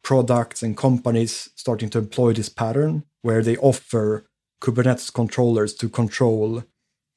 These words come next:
infrastructure that's managed in some other environment, or even products that build on this sort of meta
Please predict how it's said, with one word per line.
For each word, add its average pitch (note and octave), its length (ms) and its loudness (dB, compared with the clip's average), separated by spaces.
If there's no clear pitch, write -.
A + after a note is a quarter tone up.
infrastructure A#2+ 480 2
that's A2 220 -2
managed A2+ 680 2
in A2+ 140 2
some A2+ 200 0
other G#2+ 200 2
environment, B2 580 0
or C3+ 160 4
even A#2+ 580 6
products A#2+ 300 4
that G#2+ 180 -4
build A#2 440 0
on B2 80 0
this A2+ 120 -2
sort A2+ 140 -2
of G#2 100 -4
meta A2+ 600 2